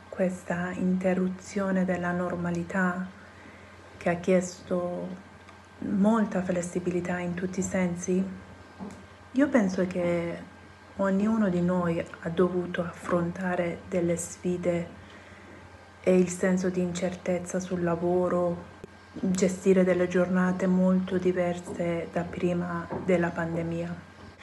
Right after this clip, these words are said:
Quello che ho cercato di fare io era di smettere di arrabbiarmi, di lamentarmi. Ho cercato di come poter cambiare questo brutto momento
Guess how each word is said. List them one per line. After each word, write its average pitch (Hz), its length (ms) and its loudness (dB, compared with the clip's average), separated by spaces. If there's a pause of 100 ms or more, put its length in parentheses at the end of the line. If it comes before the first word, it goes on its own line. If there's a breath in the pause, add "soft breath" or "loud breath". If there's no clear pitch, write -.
(520 loud breath)
Quello 254 280 8
che 208 540 2
ho 190 120 -4
cercato 208 480 -2
di 208 120 0
fare 202 320 -2
io 262 520 4 (200)
era 180 580 2
di 180 220 2
smettere 175 960 -4 (480)
di 185 100 2
arrabbiarmi, 214 1120 0 (500 loud breath)
di 190 160 2
lamentarmi. 196 1120 0 (380)
Ho 185 120 2
cercato 185 680 0
di 175 540 0 (480)
come 277 300 12
poter 185 380 2
cambiare 185 960 4 (100)
questo 180 400 2
brutto 190 640 0
momento 190 880 0